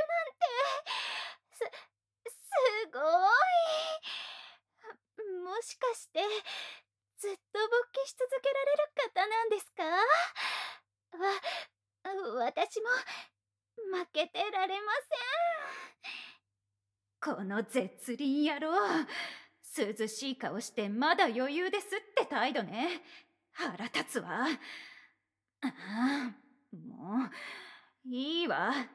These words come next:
徹底的にやってやる。あんたを絶対に骨抜きにして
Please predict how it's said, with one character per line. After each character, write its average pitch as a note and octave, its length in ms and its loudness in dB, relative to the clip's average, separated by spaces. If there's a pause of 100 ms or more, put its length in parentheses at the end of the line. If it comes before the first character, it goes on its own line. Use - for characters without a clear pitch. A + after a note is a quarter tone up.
(260)
徹 D#4+ 180 2 (260)
底 F4 200 0
的 E4+ 260 -2
に D4+ 140 0
や D4 100 6
っ D4 100 -10
て D#4+ 100 0
や B3 120 2
る。 A#3+ 160 4 (880)
あ A3+ 200 4
ん A#3 80 0
た F3+ 180 0
を D#3 80 -6
絶 A3+ 360 2
対 A#3+ 180 4
に B3+ 100 4
骨 B3 240 2
抜 B3 140 2
き - 100 -6
に B3 100 0
し - 80 -6
て B3+ 160 4